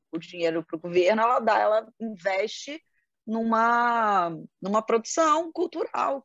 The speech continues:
que ela se identifique, que identifique com o seu projeto. Mas você tá aprovado na Lei Rouanet não garante que você vai, vai ter o seu projeto aprovado, né? O que acontece é que ela começou a ser usada de maneira muito indevida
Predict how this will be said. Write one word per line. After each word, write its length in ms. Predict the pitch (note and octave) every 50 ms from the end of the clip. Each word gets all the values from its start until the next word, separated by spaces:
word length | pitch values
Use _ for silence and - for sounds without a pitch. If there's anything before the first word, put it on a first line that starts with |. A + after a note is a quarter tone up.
| _ -
que 80 | - F3+
ela 380 | E3+ F3 F3+ F#3 G3 G3 - - _ _ _ _
se 140 | _ - - G#3
identifique, 560 | G3 G#3+ A3+ - - - G#3+ A3+ A3 - F3+
que 100 | - F3
identifique 420 | D#3+ D#3+ F3 E3 - - F3+ - _
com 100 | - G#3
o 40 |
seu 200 | - - G3+ A3+
projeto. 340 | - - A#3+ A3+ A3+ G#3 G#3 _ - - - - - -
Mas 140 | F3+ F3
você 360 | E3 G#3 G3+ - - A#3 A#3+ C4
tá 160 | - C#4 C#4
aprovado 420 | C4+ C4 C4 C4 A3 A#3 A3 A3 G#3
na 80 | G#3 G#3
Lei 100 | G#3 G#3
Rouanet 300 | G3 F#3 F#3 F#3+ G3 A3
não 180 | B3 C4 C4+
garante 760 | C4 C4+ C#4+ D#4+ D4+ B3 A3+ A#3 B3+ G3+ G3+ - - - G3
que 140 | - - G3
você 300 | F3+ F#3+ F#3 - F#3 F#3
vai, 260 | E3+ F#3 F3 - - _ _ -
vai 140 | F3 E3+ -
ter 160 | - - E3
o 60 | E3+
seu 160 | - - E3
projeto 400 | _ _ D#3+ D#3 - D#3+ D#3 -
aprovado, 600 | - _ - E3 D#3 D#3 D3+ C#3+ C#3+ D3 C#3+ D3+ E3+
né? 200 | F3+ F#3+ F#3+ F#3+ _ _ _ - - - - _ _ _
O 40 | _
que 80 | - -
acontece 640 | D#4+ - E4 D4+ C4 C#4+ B3 G#3 G3+ D4 D4 - B3
é 40 | A#3
que 200 | - C4+ C4+ - -
ela 180 | C#4 C#4+ D4+
começou 440 | - D#4+ D4+ D4+ D#4 D4 - - D#4
a 40 | D4+
ser 160 | - - D4+
usada 400 | C#4+ C4 A3+ B3+ B3+ C4 C4+ C4+
de 80 | A#3 C4
maneira 360 | B3+ B3+ B3+ B3 C4 C4 B3
muito 300 | A#3+ B3 C4 C#4 C4 D4+
indevida 720 | C#4 C4 C4 C4 A#3+ G#3 G3+ G#3 A3 A3+ G3+ G3+ B3 A#3